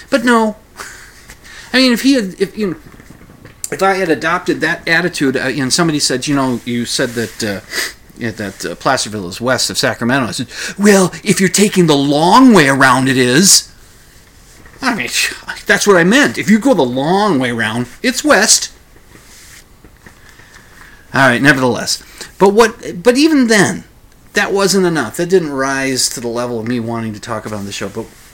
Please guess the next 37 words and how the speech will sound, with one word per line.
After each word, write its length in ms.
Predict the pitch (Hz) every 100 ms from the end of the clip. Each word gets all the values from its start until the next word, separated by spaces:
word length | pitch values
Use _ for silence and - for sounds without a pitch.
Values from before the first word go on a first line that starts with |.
| -
this 260 | 143 226 -
is 140 | 175
what 240 | 147 131 -
did. 280 | 107 - - _ _ _ _ - - - - - - - _ _ _ _ _ _ _ -
I 80 | 143
mean, 160 | 160 -
the, 200 | 147 165
the 140 | 156
Facebook 600 | 143 - 202 - - 151
or 80 | 131
the 100 | 120
social 320 | - 214 190
media 160 | 165 151
reaction 380 | 139 127 120 123
was 100 | 107
great 240 | 120 110
and 80 | -
everything, 300 | 107 107 107 - - - - -
but 200 | 143 -
this 220 | 294 -
is, 120 | 175 - - 175
this 280 | 294 -
rea-, 200 | 208 165
this 340 | - 294 - -
thing 220 | 240 226
that 120 | 190
happened. 520 | 165 165 - 104 - - - - -
Now, 240 | 165 156 - -
correct 400 | 220 240 294 -
me 100 | 208
if 140 | -
I'm 200 | 156 135
wrong, 360 | 120 110 180 -
but 200 | 185 -
this 220 | 320 -
is 280 | - 190 131
an 140 | 120